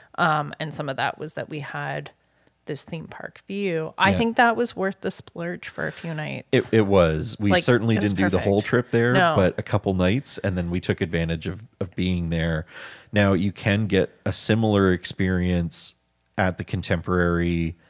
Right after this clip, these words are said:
Speaker 2: Um, there's a couple of viewing spots. One, if you're gonna, uh, you know, make a night of it, go to California Grill. Um, there is a rooftop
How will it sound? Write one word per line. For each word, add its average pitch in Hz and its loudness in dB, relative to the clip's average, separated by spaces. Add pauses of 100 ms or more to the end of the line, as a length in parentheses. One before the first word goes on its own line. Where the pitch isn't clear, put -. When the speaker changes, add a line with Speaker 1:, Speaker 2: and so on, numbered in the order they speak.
(380)
Speaker 2:
Um, 85 0
there's 90 0
a 95 -4
couple 127 2
of 90 2
viewing 87 0
spots. - -4
One, 127 4
if 92 -2
you're 92 -2
gonna, 92 0 (340)
uh, 85 0 (340)
you 95 -4
know, 85 -2 (140)
make 95 -2
a 95 0
night 92 2
of 92 0
it, - 0
go 90 2
to 87 2
California 87 0
Grill. 107 6 (500)
Um, 85 -2 (180)
there 98 2
is 90 2
a 85 4
rooftop 92 0